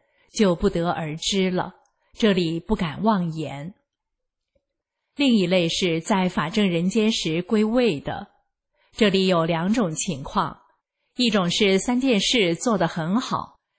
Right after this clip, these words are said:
在助师正法中树立了巨大的威德，个人修炼也到位了，达到了圆满的层次和境界。另外一种是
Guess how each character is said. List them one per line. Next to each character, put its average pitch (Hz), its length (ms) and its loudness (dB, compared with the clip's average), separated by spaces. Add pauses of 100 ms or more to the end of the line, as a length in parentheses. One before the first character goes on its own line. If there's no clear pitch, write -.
(140)
在 185 220 2
助 208 200 0
师 220 260 0
正 214 240 0
法 147 260 -4
中 202 340 0 (160)
树 277 280 2
立 214 160 2
了 170 140 2
巨 240 280 0
大 180 200 -2
的 160 100 -2
威 196 240 2
德， 143 420 -4 (540)
个 220 140 4
人 165 180 2
修 208 260 2
炼 196 340 2
也 170 120 0
到 196 240 0
位 208 320 2
了， - 260 -6 (280)
达 190 200 2
到 269 200 2
了 190 180 4
圆 175 260 2
满 240 220 2
的 170 140 -2
层 175 340 -4
次 240 320 0
和 175 200 -2
境 185 360 0
界。 - 420 -6 (1040)
另 285 160 2
外 285 180 4
一 202 160 4
种 190 200 -2
是 170 420 -2